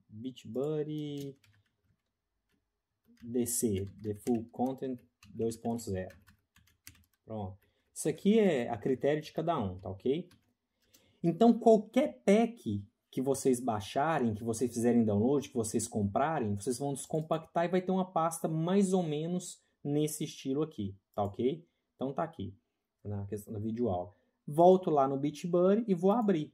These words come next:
né? Então, vou abrir o projeto. E onde tá meu projeto? Tá lá dentro, no meu caso aqui,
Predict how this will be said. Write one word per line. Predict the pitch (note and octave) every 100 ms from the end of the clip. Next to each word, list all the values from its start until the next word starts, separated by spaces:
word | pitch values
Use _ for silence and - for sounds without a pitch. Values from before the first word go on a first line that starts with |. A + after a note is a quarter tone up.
| _
né? | C3 C#3 C3
Então, | C#3 D#3 D#3+ -
vou | C3+ C#3+ -
abrir | D#3+ D3 C#3
o | D#3
projeto. | E3+ D3+ - - _ _ _ _ _ _ _ _ _ _ _ _ _ _ -
E | G#3
onde | A#3+ A#3 F#3+
tá | - D3+ D3+ D#3
meu | B2 B2+ B2+
projeto? | C3+ B2 G2 G2+ F#2 F2+ _
Tá | B2
lá | B2 C#3 A#2 G#2 - -
dentro, | A2+ A2 A2
no |
meu | A2+ A#2+
caso | A#2+ A2+ A2 G#2
aqui, | G2+